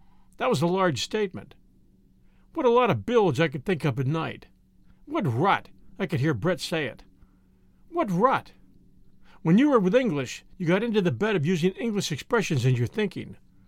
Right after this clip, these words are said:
The English spoken language, the upper classes anyway, must have fewer words than the Eskimo. Of course, I didn't know anything about the Eskimo. Maybe the Eskimo is a fine language. Say the Cherokee. I didn't know anything about Cherokee either.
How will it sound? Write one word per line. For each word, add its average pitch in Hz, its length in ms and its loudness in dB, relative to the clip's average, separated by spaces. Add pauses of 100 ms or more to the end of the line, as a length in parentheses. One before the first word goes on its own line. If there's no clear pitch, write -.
(380)
The - 180 -4
English 226 440 2
spoken 208 420 2
language, 165 500 -2 (260)
the 185 120 -6
upper 214 240 -2
classes 143 440 0
anyway, 120 520 -4 (360)
must 214 220 -2
have 180 160 2
fewer 262 320 2
words 147 280 0
than 190 100 0
the 226 80 -2
Eskimo. 127 680 -2 (720)
Of - 140 -8
course, 208 260 2 (300)
I 208 100 2
didn't 208 220 2
know 185 100 2
anything 170 380 0
about 180 260 0
the 151 120 -2
Eskimo. 127 680 -2 (400)
Maybe 262 200 4
the 220 140 0
Eskimo 208 480 2
is 175 80 4
a 151 80 0
fine 202 380 0
language. 185 560 -2 (640)
Say 302 220 -2
the 247 100 2
Cherokee. 175 720 0 (500)
I 175 80 0
didn't 202 180 4
know 185 140 2
anything 196 200 2
about 170 260 0
Cherokee 165 440 0
either. 175 440 -2